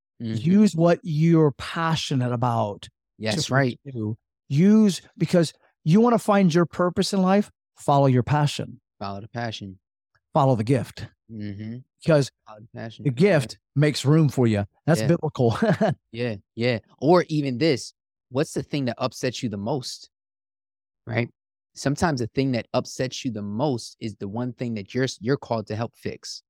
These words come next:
Speaker 2: To change.
Speaker 1: Right? To
Speaker 2: Yeah.
Speaker 1: change. And for me, it was like, you know, I don't, I look at leadership, you know, a lot.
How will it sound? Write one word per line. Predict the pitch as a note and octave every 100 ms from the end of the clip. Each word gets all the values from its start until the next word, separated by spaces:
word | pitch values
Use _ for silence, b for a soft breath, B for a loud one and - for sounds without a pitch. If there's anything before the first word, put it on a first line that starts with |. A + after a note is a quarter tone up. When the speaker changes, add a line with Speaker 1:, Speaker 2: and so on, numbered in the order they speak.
| _
Speaker 2:
To | -
change. | - A#2 A#2+ F#2+ - _ _ _ _
Speaker 1:
Right? | G#2 A2+ G2+
To | A2+
Speaker 2:
Yeah. |
Speaker 1:
change. | C3 A#2 F#2 - _ _ _ _
And | A#2+ A#2 A2+ G#2+ G#2 _ _
for | B2+
me, | G#2 C3 C#3+ A#2+
it | A#2
was | A2 A2+ G#2
like, | A2+ A2 G#2 _
you | A2+
know, | A#2 A2 G#2+ - -
I | A#2+ C3
don't, | A#2+ A#2 - _ _ _ _
I | -
look | B2+ B2+
at | A2+ G2+
leadership, | A2+ D3 B2+ G#2+ F2 _ _ _ _ _ _ _
you | A2
know, | A2 G2
a |
lot. | G2+ C3+ A#2+